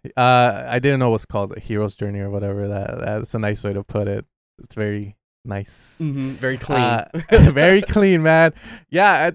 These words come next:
Speaker 1: you know what? I found out about copywriting. So I, I think that was, uh, something I saw Cymatics do first. They, uh, when I started reading the descriptions, it wasn't about what the pack had or how good the pack was. It was more about how it's gonna help you,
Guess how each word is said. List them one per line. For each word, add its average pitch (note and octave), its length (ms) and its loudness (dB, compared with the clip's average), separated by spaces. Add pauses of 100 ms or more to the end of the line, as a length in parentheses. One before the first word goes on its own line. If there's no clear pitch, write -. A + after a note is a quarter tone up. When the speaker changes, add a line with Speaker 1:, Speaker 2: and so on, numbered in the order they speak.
(160)
Speaker 1:
you F3+ 120 2
know G#3+ 60 6
what? G#3+ 180 6
I E3 80 6
found A#3 240 0
out B3 100 4
about C#3 240 4
copywriting. G#2+ 720 -2 (240)
So A#2 460 0
I, A2+ 180 0
I B2 80 -4
think E3 200 -2
that D#3 100 4
was, C3 180 -4 (160)
uh, A2 400 -2
something B2 480 -6
I A#2+ 60 -2
saw A#2+ 240 -2
Cymatics G#2+ 580 -2
do C#3 120 -4
first. - 500 -6 (160)
They, A2+ 260 2
uh, G#2+ 380 0
when A2 140 -4
I A2 100 -2
started C#3+ 260 -2
reading B2+ 220 -2
the A#2 80 -2
descriptions, - 680 -8
it C#3+ 60 0
wasn't C3 280 0
about A#2 300 0
what A2+ 280 0
the A#2+ 80 -6
pack - 380 -4
had G#2+ 380 2
or G#2 60 -2
how G#2 320 -4
good G#2+ 180 -2
the G#2 60 -10
pack A2+ 340 -4
was. C#3+ 320 0
It A#2 100 -4
was A#2 180 -4
more A#2 140 0
about A2 180 -4
how A2+ 160 -2
it's G#2+ 120 -8
gonna G2+ 200 -8
help A2 220 -4 (360)
you, B2 320 -2